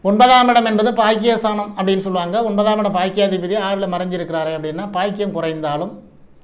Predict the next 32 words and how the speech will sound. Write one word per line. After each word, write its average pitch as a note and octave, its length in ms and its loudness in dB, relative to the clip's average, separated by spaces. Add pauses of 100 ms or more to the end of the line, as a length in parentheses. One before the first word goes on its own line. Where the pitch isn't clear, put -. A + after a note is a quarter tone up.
(1400)
அதனுடைய G3+ 680 4
பலாபலன்கள் A3+ 640 4
இந்த G3+ 120 4
மாசத்திற்கு G3+ 580 0
மேல், G3 260 2
பிற்பகுதிக்கு F#3+ 520 -2
மேல், F3+ 160 0
இந்த D3 140 -4
பன்னெண்டாம் F#3+ 300 0
தேதிக்கு F3 280 -2
மேல, C#3+ 120 -4
இப்ப G3 280 0
ச-, G3 300 -2
இருக்கிறாரா G3+ 420 2
செவ்வாய் G3 360 0
நல்ல F3+ 220 -2
இடத்துல F3 200 -6
தான் F3 160 -6
உட்கார்ந்திருக்கிறார், D#3+ 420 -6
ஒண்ணும் D3+ 160 -8
பிரச்சனை C#3+ 320 -8
இல்லை. D3 140 -8
பூர்வ F3 240 -6
புண்ணிய F3 240 -8
ஸ்தானாதிபதி E3 460 -8
ஒன்பதாம் F3+ 440 -8
இடத்துல D#3 220 -10
போய் D3 140 -10
உட்கார்றார், C#3 360 -12
ராசிக்கு C3+ 360 -14
ஒன்பதாம் B2+ 320 -16
இடத்துல. B2 260 -18